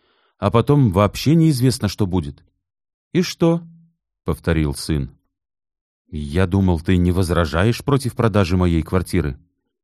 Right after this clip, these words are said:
напряженно сказал он. «А меня спрашивали?» «Погоди. Ты ведь живешь у своей девушки», растерялся Алексей. «Это квартира ее матери, у них изменились обстоятельства.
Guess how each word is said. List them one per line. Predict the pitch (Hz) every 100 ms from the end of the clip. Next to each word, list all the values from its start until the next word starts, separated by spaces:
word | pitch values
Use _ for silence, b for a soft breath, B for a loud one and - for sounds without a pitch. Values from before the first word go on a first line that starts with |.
| _
напряженно | 80 80 80 76 73 71
сказал | - 71 71 69
он. | 76 65 - _ _ _ _ _ _ -
«А | 139
меня | 170 175 170
спрашивали?» | - 202 220 165 135 95 - _ _ _ _ _ _ _ _ _
«Погоди. | 107 110 90 73 - _ _ _ _ _ _ _ _ _ _
Ты | 127
ведь | 127 107
живешь | 95 120 135 -
у |
своей | 113 110 131 131
девушки», | 143 90 - - 67 _ _ _ _ _ _
растерялся | 78 78 - 82 78 69 82
Алексей. | 76 76 - 71 67 _ _ _ _ _ _ _ _
«Это | 170 202
квартира | 208 196 170 180 185
ее | 175 147 160
матери, | 135 143 147 110 82 - _
у | 113
них | 123 175 175
изменились | 131 127 135 143 139
обстоятельства. | 135 - 120 98 104 95 - -